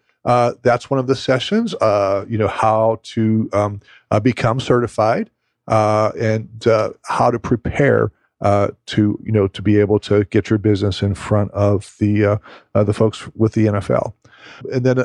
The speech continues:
another, uh, session is going to be financing your dreams, uh, uh, how to, to help, you know, to finance your business.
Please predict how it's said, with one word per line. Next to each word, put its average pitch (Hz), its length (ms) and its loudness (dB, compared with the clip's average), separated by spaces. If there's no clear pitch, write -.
another, 123 640 2
uh, 123 220 2
session 139 460 0
is 110 200 0
going 110 260 0
to 104 140 -6
be 104 320 0
financing 113 720 -4
your 107 120 0
dreams, 120 640 -4
uh, 107 200 0
uh, 117 120 0
how 170 680 0
to, 135 240 2
to - 260 -2
help, 160 440 -2
you 170 120 0
know, 160 280 0
to - 120 0
finance 160 440 0
your 160 80 4
business. 151 540 0